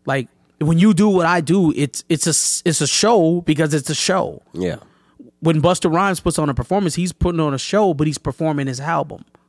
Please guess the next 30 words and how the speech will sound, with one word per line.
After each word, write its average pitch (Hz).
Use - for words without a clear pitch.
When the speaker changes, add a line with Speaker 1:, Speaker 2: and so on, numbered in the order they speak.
Speaker 1:
I'm 127
not. 139
Show, -
Speaker 2:
Yeah, 120
Speaker 1:
ju-, 156
Speaker 2:
totally. 113
Speaker 1:
he's 226
putting 196
on 175
a 143
show 170
that 147
performs 147
his 139
album, 123
and 156
that's 127
dope. 135
I 131
think 143
it's 127
dope 156
'cause 123
Busta 135
Rhymes 131
is 113
a 117
dope 123
performer. 147
But 143